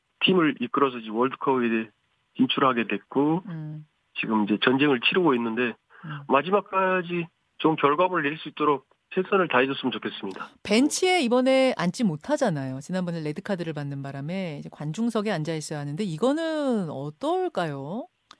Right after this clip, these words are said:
Speaker 1: 어, 사 년 동안 뭐 선수들하고 같이 잘, 잘 합을 맞췄기 때문에
Speaker 2: 음.
Speaker 1: 벤투의 그런 생각이나
Speaker 2: 음.
Speaker 1: 그런 전략들을 선수, 어, 코치들도 잘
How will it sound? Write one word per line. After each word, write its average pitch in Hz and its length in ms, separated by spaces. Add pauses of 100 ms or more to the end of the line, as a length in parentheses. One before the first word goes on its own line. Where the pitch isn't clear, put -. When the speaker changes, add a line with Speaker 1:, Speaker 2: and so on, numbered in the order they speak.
(160)
Speaker 1:
어, 233 380 (1040)
사 202 120
년 254 180
동안 240 280
뭐 175 200
선수들하고 214 600
같이 143 320
잘, 147 320 (100)
잘 131 260
합을 233 200
맞췄기 175 360
때문에 127 300
Speaker 2:
음. 160 720 (600)
Speaker 1:
벤투의 196 460
그런 175 260
생각이나 208 600 (280)
Speaker 2:
음. 165 280
Speaker 1:
그런 156 180
전략들을 165 960
선수, 180 280 (260)
어, 110 200 (140)
코치들도 208 460
잘 143 320